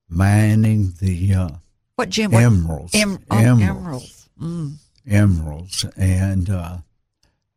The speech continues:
Speaker 1: this is, uh, one of the most productive areas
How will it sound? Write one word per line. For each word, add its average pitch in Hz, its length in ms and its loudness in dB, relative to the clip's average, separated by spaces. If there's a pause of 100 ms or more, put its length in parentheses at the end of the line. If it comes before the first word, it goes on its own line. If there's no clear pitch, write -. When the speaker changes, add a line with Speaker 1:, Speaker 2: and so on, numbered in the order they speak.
Speaker 1:
this 110 340 0
is, 98 400 -2 (640)
uh, 90 640 -6
one 101 800 0
of 95 180 0
the 104 100 -2
most 98 520 -2
productive 90 840 -4 (600)
areas 95 880 0